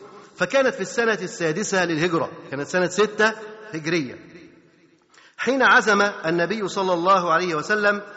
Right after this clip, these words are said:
أن يبعث طائفة من أصحابه بكتب إلى ملوك الأعاجم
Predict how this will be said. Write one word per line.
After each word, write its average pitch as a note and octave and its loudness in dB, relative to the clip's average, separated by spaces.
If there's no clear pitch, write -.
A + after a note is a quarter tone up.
أن E3+ 0
يبعث G3+ 4
طائفة F3 -2
من D3+ -4
أصحابه F#3+ -4
بكتب G3+ -6
إلى F#3 0
ملوك E3 -4
الأعاجم E3 -4